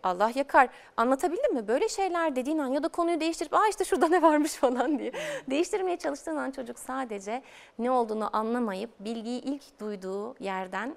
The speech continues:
Speaker 1: ona inanmış olacak. Bizden duysun, bizden görsün.
Speaker 2: Ve başka yerlerde denemeye, başka
Speaker 1: Ötelemeyelim.
Speaker 2: kişilerde denemeye
Speaker 1: Denemeye çalışacak. Hı hı. Bu bilgiyi vermek lazım. Başka aklıma pek çok örnek geliyor
Speaker 2: Hı hı.
Speaker 1: benim aslında.
Speaker 2: Hı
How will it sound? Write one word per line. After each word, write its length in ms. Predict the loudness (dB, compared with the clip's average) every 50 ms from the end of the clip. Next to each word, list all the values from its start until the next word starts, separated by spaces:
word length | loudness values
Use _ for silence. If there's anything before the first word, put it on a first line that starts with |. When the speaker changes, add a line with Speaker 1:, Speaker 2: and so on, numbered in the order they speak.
| -12 _
Speaker 1:
ona 180 | -8 -6 -6 -6
inanmış 480 | -6 -6 -8 -8 -8 -10 -10 -12 -14 -14
olacak. 340 | -14 -12 -10 -10 -10 -10 -12 _ -14
Bizden 440 | -14 -10 -8 -6 -6 -4 -6 -6 -8
duysun, 340 | -8 -10 -10 -10 -10 -10
bizden 280 | -8 -10 -10 -10 -10 -10
görsün. 120 | -8 -6 0
Speaker 2:
Ve 80 | 4
başka 320 | 6 6 6 4 0 0 2
yerlerde 500 | 4 4 4 2 0 -2 -2 -6 -6 -4
denemeye, 440 | -4 -2 -2 0 0 0 2 2 2
başka 60 | 2
Speaker 1:
Ötelemeyelim. 320 | 2 0 -2 -2 -2 -2 -2
Speaker 2:
kişilerde 340 | -2 -2 -4 -4 -4 -6
denemeye 120 | -6 -4 -2 0 0
Speaker 1:
Denemeye 260 | 2 0 0 -2 -2
çalışacak. 580 | -2 -2 -2 -4 -4 -6 -6 -6 -4 -6 -6 -6 -10 _ _ _
Hı 60 | -10
hı. 200 | -8 -8 -8 -8 -10 -12 -16 -20 -20 -20 -4 0
Bu 100 | 2 4 4
bilgiyi 280 | 4 4 4 2 2
vermek 420 | 2 2 2 0 0 -2 -4 -4 -4
lazım. 340 | -4 -4 -4 -8 -10 -10 -8
Başka 260 | -8 -8 -6 -4 -4
aklıma 400 | -2 0 0 -2 -2 -2 -4 -6
pek 140 | -6 -6 -8
çok 180 | -8 -8 -6 -6
örnek 260 | -6 -6 -8 -8 -10
geliyor 240 | -12 -10 -10 -10 -10
Speaker 2:
Hı 40 | -10
hı. 40 |
Speaker 1:
benim 160 | -10 -10 -12 -12
aslında. 380 | -12 -14 -14 -12 -8 -6 -6
Speaker 2:
Hı 40 | -6